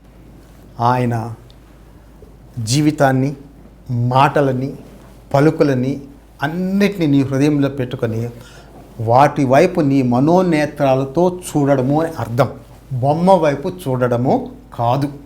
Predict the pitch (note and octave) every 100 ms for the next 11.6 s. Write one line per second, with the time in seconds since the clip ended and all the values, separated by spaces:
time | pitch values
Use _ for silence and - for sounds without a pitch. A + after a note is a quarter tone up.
0 | - - _ _ _ _ _ - - _
1 | C3 F#3+ G3 E3+ C#3 C#3+ A#2+ C3 B2+ B2
2 | C#3 C#3 C3+ C#3 D4 - - - - A#2
3 | A2+ F#3+ A3 F#3+ B3 D#4+ C#4+ - - _
4 | _ - F3 F3+ F3+ F3 E3 F#3 E3+ F3
5 | E3+ G#3 C4+ - - - - - E3+ F3+
6 | G3 F3+ E3 E3 E3 D#3 D3 C#3+ E3 E3
7 | E3 F3+ D#3+ A3+ A3+ G3 F3+ E3+ E3 G3+
8 | C#4+ - - - - - E3 F3+ F3+ E3+
9 | F3 F3+ E3 D#3 D#3 D3 D#3 D#3+ D#3+ D3
10 | F#3+ G3 D3 C#3+ C3+ A#2+ A#2+ E3 A#3+ A#3
11 | F#3+ F3 E3 G3+ E4 -